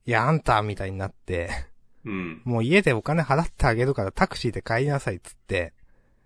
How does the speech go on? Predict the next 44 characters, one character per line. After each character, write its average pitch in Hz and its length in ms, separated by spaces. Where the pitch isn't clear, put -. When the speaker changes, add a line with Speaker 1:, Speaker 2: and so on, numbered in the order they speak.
Speaker 2:
う 120 60
ん。 87 240
Speaker 1:
な 127 100
ん - 20
か 113 60
一 120 220
万 143 180
円 143 120
く 147 80
ら 107 160
い - 60
と - 80
か - 80
払 123 240
う - 20
の 104 80
か 98 100
わ 98 80
か 117 100
ん 113 80
な 92 80
い 85 60
け - 80
ど。 107 100
Speaker 2:
う 127 80
ん。 85 200
Speaker 1:
<laughs> 226 240
家 147 120
ま 131 160
で 113 80
帰 117 120
っ - 20
て、 139 460
母 135 320
親 127 200
が 147 300
家 120 180
で 110 80
払 113 280
う 98 40
み 92 120
た 95 120
い 98 40
な。 107 80